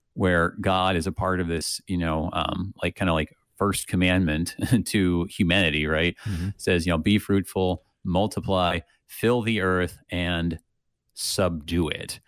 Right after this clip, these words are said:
Speaker 1: Right? I mean, I mean, and of course, like, earth, you know, is this, this land word,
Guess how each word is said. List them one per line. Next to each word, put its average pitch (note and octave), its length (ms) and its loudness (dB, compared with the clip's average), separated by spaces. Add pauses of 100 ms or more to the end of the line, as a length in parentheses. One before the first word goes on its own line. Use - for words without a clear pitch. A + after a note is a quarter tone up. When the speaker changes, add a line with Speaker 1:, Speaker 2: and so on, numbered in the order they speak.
(200)
Speaker 1:
Right? F2+ 140 2
I F2+ 40 2
mean, F2+ 160 0
I F#2 40 2
mean, F2+ 200 2
and F2+ 120 2
of F2 60 -2
course, E2+ 360 -2
like, D#2+ 220 -8
earth, F2+ 320 -2
you E2 140 -6
know, D2+ 160 -2
is E2 220 -6
this, - 220 -8
this - 320 -8
land E2+ 480 4
word, - 280 -4